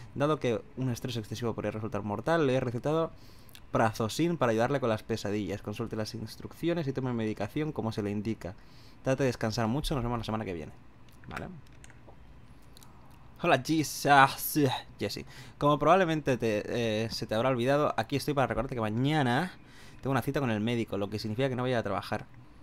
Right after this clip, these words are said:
Tendrás que asegurarte de llegar a tiempo para abrir la tienda y, por favor, desembala las cajas que hay detrás del mostrador, ya que son un riesgo laboral.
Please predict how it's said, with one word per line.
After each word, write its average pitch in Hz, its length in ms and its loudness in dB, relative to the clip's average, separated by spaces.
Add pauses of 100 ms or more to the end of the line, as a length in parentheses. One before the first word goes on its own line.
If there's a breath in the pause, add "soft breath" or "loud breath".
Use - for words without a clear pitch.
(260)
Tendrás 117 240 -2
que 147 60 -2
asegurarte 135 380 2
de 139 80 2
llegar 117 180 2
a 127 40 2
tiempo 131 240 0
para 120 120 2
abrir 120 140 -2
la 123 120 2
tienda 135 360 0
y, 143 120 -2
por 147 100 -2
favor, 127 260 2 (100)
desembala 117 880 -2
las 120 160 0
cajas 135 260 -2
que 127 100 -2
hay 123 40 2
detrás 127 200 -2
del 127 120 2
mostrador, 113 460 -2
ya 123 100 -2
que 110 80 -2
son 123 140 -6
un 120 120 -2
riesgo 127 240 -4
laboral. 104 400 2